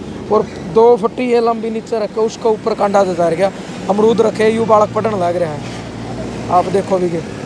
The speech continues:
यू पढ़ने लग रहा है। छोटे भाई के नाम है?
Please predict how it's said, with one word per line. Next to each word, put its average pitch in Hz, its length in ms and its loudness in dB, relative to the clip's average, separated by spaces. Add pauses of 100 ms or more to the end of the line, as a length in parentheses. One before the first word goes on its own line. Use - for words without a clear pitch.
(280)
यू 185 80 2
पढ़ने 208 280 2
लग 196 180 4
रहा 185 220 2
है। 220 220 -6 (960)
छोटे 202 220 4
भाई 208 180 6
के 214 160 4
नाम 202 220 -2
है? 180 120 -6